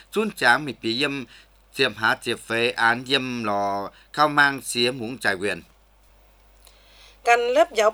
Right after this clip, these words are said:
Speaker 2: bùi bé mày có tiêu nghìn nhiều con dẫn tiêu xì nội chính cha bùng tăng tham tàu liều pun cán bộ tỏ con yếm cấp xì nhà y tin diệp bến. Diệp bé thiết diệp nhảy làn tùm piu bé cán bộ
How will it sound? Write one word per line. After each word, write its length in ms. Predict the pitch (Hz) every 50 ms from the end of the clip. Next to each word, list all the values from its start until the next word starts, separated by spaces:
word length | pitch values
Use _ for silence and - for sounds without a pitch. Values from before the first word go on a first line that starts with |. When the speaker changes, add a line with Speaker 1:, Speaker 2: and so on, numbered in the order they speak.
| - -
Speaker 2:
bùi 320 | 226 208 196 180 175 170
bé 200 | 170 185 220 262
mày 240 | 269 254 233 214 196
có 120 | 185 262 302
tiêu 220 | - 269 240 214
nghìn 240 | 202 202 202 185 175
nhiều 200 | 160 175 196 196
con 200 | - 302 349 285
dẫn 180 | 220 196 190
tiêu 160 | - - 208 180
xì 240 | - - 185 165
nội 200 | 165 185 185 160 -
chính 220 | - 196 190 190 -
cha 180 | - 220 208
bùng 220 | 196 190 196 175 151
tăng 200 | - 247 302 294
tham 200 | - 214 196 175
tàu 260 | - - 196 190 175 165
liều 140 | 175 175
pun 220 | 160 - 196 190 185
cán 220 | - 214 277 285
bộ 120 | 208 175 156
tỏ 240 | - 196 185 156 135 -
con 260 | 190 196 190 185 180
yếm 160 | 185 185 175
cấp 160 | - 311 339 -
xì 200 | - 202 180 175
nhà 160 | 170 180 170 -
y 100 | - 190
tin 220 | 185 208 190 170
diệp 160 | 175 180 165 - -
bến. 180 | 196 214 247 269 - - - - - - - -
Diệp 200 | 208 214 196 -
bé 160 | - 254 311 320 -
thiết 160 | 349 359 -
diệp 120 | - 220 190
nhảy 180 | 196 190 175
làn 200 | 170 185 190 180
tùm 200 | 175 - 190 170 - -
piu 120 | 254 302
bé 120 | 269 302 302
cán 260 | - 233 240 262 226
bộ 100 | 180